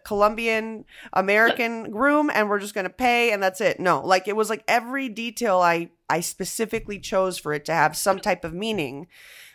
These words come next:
Speaker 1: Like, we, I really wanted Venezuelan music, como que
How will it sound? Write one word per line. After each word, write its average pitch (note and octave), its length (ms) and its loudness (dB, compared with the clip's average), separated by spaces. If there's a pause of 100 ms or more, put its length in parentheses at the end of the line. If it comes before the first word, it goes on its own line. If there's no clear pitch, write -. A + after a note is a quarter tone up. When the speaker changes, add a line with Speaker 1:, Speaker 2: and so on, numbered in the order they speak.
Speaker 1:
Like, F3+ 440 4 (760)
we, A3 600 -4 (500)
I G3 100 6
really A3+ 420 0
wanted G#3 440 0 (140)
Venezuelan F3+ 640 2
music, F3 500 -4
como F3 200 -2
que E3 340 0